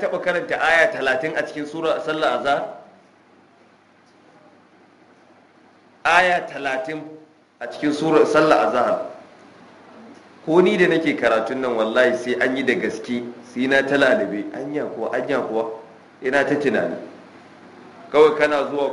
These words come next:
"Qul huwallahu ahad, Allahu samad, lam yalid wa-," sai ka, sai rukuyi kawai. Amma ka duba manzon Allah fa aka ce har mutum zai ɗauki buta ya je Al-Baqi' ya yi bayan gari ya dawo.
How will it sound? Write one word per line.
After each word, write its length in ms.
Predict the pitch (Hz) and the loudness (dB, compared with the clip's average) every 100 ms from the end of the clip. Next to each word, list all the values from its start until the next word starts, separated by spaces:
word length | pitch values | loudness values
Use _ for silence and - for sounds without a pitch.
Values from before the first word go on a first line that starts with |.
| - | -6
"Qul 140 | 127 131 | -12 -10
huwallahu 640 | 131 139 127 127 131 123 | -6 -4 -4 -2 0 0
ahad, 240 | 131 127 - | 0 0 -4
Allahu 400 | 123 127 127 127 | -8 -6 -4 -6
samad, 300 | 127 127 110 | -8 -12 -8
lam 160 | 131 139 | -6 -4
yalid 240 | 135 135 | -4 -6
wa-," 240 | 135 131 - | -8 -10 -10
sai 120 | 131 135 | -8 -6
ka, 160 | 131 120 - - - - - - - - | -6 -6 -10 -16 -20 -20 -20 -20 -20 -6
sai 140 | 139 147 | 2 4
rukuyi 420 | 135 127 120 110 | 4 2 0 0
kawai. 240 | - 98 - - - - - - - - - - | 0 -2 -4 -10 -18 -20 -20 -20 -20 -20 -20 -4
Amma 320 | 110 131 160 | 0 4 4
ka 80 | 156 | 2
duba 300 | 131 151 147 | 0 0 0
manzon 300 | 135 117 131 131 | 0 0 0 0
Allah 300 | 147 131 120 | 0 0 0
fa 60 | 135 | -2
aka 160 | 143 127 | -2 -6
ce 140 | 131 | -8
har 180 | 117 143 | -4 -4
mutum 420 | 151 143 139 135 117 | -2 -4 -6 -8 -6
zai 200 | 131 135 | -6 -4
ɗauki 240 | 110 107 120 | -6 -6 -8
buta 560 | 110 131 139 139 117 | -8 -6 -4 -2 0
ya 220 | 107 104 101 | 0 -2 -4
je 300 | 113 131 127 - - - - - - - - | -4 -4 -4 -8 -20 -20 -20 -20 -20 -20 -4
Al-Baqi' 680 | 120 117 117 117 151 127 92 - - - - - - - - - | -2 0 0 2 2 2 0 -6 -14 -20 -20 -20 -20 -20 -20 -6
ya 120 | 113 | 0
yi 120 | 123 | 2
bayan 460 | 131 143 143 147 147 | 6 6 6 2 -4
gari 320 | 135 127 131 | -6 -8 -8
ya 60 | 120 | -8
dawo. 480 | 113 113 113 110 | -6 -6 -6 -10